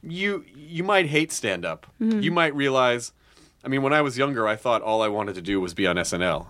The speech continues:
Speaker 1: I thought
Speaker 2: God,
Speaker 1: that's
Speaker 2: I still
Speaker 1: all,
Speaker 2: think
Speaker 1: that's
Speaker 2: that.
Speaker 1: all I wanted to do. And then I, but then when I got older, I changed my mind, which you're allowed to do.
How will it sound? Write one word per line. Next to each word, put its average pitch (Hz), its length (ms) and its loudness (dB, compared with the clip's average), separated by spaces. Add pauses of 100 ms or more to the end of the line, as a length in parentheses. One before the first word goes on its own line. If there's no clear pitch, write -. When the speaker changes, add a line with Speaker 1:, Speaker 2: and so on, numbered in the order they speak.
(160)
Speaker 1:
I 95 80 -8
thought 226 240 4
Speaker 2:
God, - 80 -6
Speaker 1:
that's 139 260 0
Speaker 2:
I 233 60 -2
still 220 120 -2
Speaker 1:
all, 117 200 4
Speaker 2:
think 226 180 -4
Speaker 1:
that's 113 180 -4
Speaker 2:
that. - 60 -8
Speaker 1:
all 110 140 0
I 95 80 2
wanted 95 240 -2
to 87 80 -14
do. 90 240 -4
And 143 100 -2
then 247 80 2
I, 262 140 2
but 208 180 -2
then 247 120 2
when 247 100 2
I 240 80 2
got 220 100 2
older, 220 260 2
I 185 80 6
changed 180 320 0
my 175 100 2
mind, 147 460 -2
which 160 260 0
you're 254 100 -4
allowed 277 240 4
to 269 60 -2
do. 240 340 0